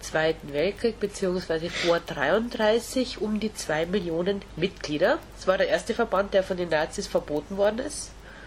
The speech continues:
Was ja auch ein bisschen was aussagt, wie die Nazis das eingeschätzt haben. Also eine ideologische, eine weltanschauliche Organisation, die ganz schnell verboten worden ist.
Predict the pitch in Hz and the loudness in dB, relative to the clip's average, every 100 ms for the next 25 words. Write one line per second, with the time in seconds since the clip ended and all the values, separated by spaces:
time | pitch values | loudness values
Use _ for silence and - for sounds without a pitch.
0 | - - - - - 180 160 180 - - | -16 -14 -14 -14 -4 -2 0 2 2 2
1 | - 214 220 190 165 - 147 156 - 233 | 0 0 2 4 2 0 -2 -2 0 0
2 | 220 214 190 175 151 175 185 175 - 131 | 0 -2 0 2 2 -2 -10 -10 -8 -8
3 | 156 - 214 - 226 208 156 - 160 156 | -4 -2 -4 -4 -4 -4 -4 -6 -6 -6
4 | 151 - 151 147 185 247 - 247 247 170 | -6 -6 0 2 2 0 2 4 4 2
5 | 151 160 214 - 214 196 202 202 208 208 | 4 4 4 0 -2 2 4 4 2 0
6 | 160 170 156 156 151 - 190 214 185 - | 2 0 -4 -6 -8 -2 -2 0 -2 0
7 | 151 202 - 160 156 156 147 165 - 202 | 0 0 0 2 2 0 -6 -4 -2 2
8 | 208 208 240 - | 2 2 -2 -2